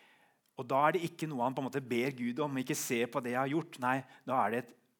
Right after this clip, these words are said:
et fort-, fortvilt rop som ikke kommer ut fra synd, tror jeg, men ut fra mer dette som vi kanskje kaller for depresjon. Je-, han sier, «Hvor lenge, Herre, vil du glemme meg for alltid? Hvor lenge vil du skjule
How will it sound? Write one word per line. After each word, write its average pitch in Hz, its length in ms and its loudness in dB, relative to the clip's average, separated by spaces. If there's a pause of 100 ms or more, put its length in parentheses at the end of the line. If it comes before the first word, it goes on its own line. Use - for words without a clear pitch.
(160)
et - 140 -20
fort-, - 260 -12
fortvilt 139 640 -10
rop 175 380 -2 (260)
som - 160 -12
ikke 143 460 -4 (180)
kommer 135 240 -4
ut 113 160 -6
fra 135 160 -4
synd, 175 540 -8 (100)
tror 147 140 -2
jeg, 165 160 0 (320)
men 127 160 -4
ut 110 180 -6
fra 127 160 -4
mer 120 240 -2
dette 123 240 -10
som 123 160 -10 (140)
vi 117 100 -12
kanskje - 320 -10
kaller 98 240 -8
for 110 240 -8
depresjon. 117 600 -10 (340)
Je-, 127 220 -4
han 139 180 -2
sier, 127 320 -4
«Hvor 135 240 -4
lenge, 143 320 -2
Herre, 175 300 2 (420)
vil 127 160 -4
du 165 80 -4
glemme 156 380 0
meg 139 180 -2
for - 160 -4
alltid? 185 480 -2 (320)
Hvor 214 160 4
lenge 160 400 2
vil 170 80 0
du 196 80 -6
skjule 175 640 -4